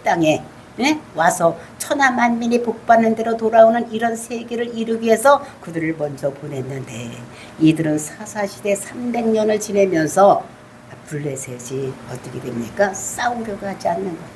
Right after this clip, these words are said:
블레셋을 건드리려고 하지 않는. 그러니까 "너 삼손, 너 때문에 지금 전쟁이 날 판이다." 어? 이제 이들은 그,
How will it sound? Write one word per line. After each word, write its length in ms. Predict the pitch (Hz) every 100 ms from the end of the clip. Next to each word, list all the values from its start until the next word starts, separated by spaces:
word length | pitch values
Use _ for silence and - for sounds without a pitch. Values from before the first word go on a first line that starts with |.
| - - - - - - - -
블레셋을 560 | 202 214 196 202 196 190
건드리려고 720 | - 180 185 175 165 147 147 -
하지 320 | - - 143
않는. 380 | 120 127 117 127 127 - - - - - - - -
그러니까 400 | - 180 170 160 -
"너 160 | 151 147
삼손, 560 | - 254 240 214 196 -
너 160 | - -
때문에 560 | 285 240 226 262 - - - - -
지금 260 | - 226 208
전쟁이 480 | - 170 175 170 165
날 220 | 151 143
판이다." 680 | - 208 196 - - - - - - - -
어? 240 | 196 262 - - - - 160
이제 240 | 143 131 -
이들은 560 | 175 151 151 151 160 - -
그, 180 | 226